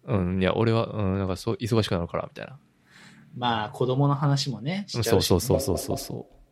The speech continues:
Speaker 1: やっぱり、
Speaker 2: うん。
Speaker 1: まあ、年齢がね、三十七とかやっけ。だから、
Speaker 2: そう。
Speaker 1: うん。
Speaker 2: 結構上っすね。
Speaker 1: まあ、俺の一個上なんで、なん-、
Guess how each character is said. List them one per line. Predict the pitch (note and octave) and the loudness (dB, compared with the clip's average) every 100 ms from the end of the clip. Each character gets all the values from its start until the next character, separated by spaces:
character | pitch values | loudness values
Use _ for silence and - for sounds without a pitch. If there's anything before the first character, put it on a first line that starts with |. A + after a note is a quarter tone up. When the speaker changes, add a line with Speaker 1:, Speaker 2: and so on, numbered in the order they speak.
| _ _ _ - | _ _ _ -8
Speaker 1:
や | |
っ | A2 | -4
ぱ | A2+ | -2
り、 | G2+ - - | -2 -4 -12
Speaker 2:
う | |
ん。 | G2 F#2+ - _ _ _ _ - | -18 -20 -20 _ _ _ _ -6
Speaker 1:
ま | G2 | -4
あ、 | |
年 | A#2 E3 F3 | 0 0 0
齢 | F3 E3+ | 0 2
が | D#3+ | 2
ね、 | D#3 D#3 - | 2 -2 -6
三 | - D3 D3+ | -10 -6 -6
十 | G#2 | -6
七 | F2 F#2 G2 | -6 -6 -8
と | - | -12
か | |
や | - | -16
っ | - | -16
け。 | - _ _ _ _ _ _ _ _ _ _ _ _ _ _ | -20 _ _ _ _ _ _ _ _ _ _ _ _ _ _
だ | - | -6
か | - | 0
ら、 | G2 | 2
Speaker 2:
そ | - - _ _ _ _ - | 0 -8 _ _ _ _ -12
う。 | |
Speaker 1:
う | F#2+ | -12
ん。 | F2+ C3 _ - | -12 -18 _ -20
Speaker 2:
結 | - C#3 - | -18 -18 -6
構 | F3 A2+ - _ _ | -2 -2 -4 _ _
上 | - G3+ | -14 -12
っ | |
す | - - - | -12 -16 -18
ね。 | C#4+ A#3+ _ _ _ - | -20 -20 _ _ _ -2
Speaker 1:
ま | A2 F#2 | 0 2
あ、 | |
俺 | E2+ F#2+ | 2 2
の | |
一 | F#2 | 2
個 | - | 2
上 | F2+ | 0
な | |
ん | D#2 | 0
で、 | D#2+ | -6
な | |
ん-、 | E2 | -8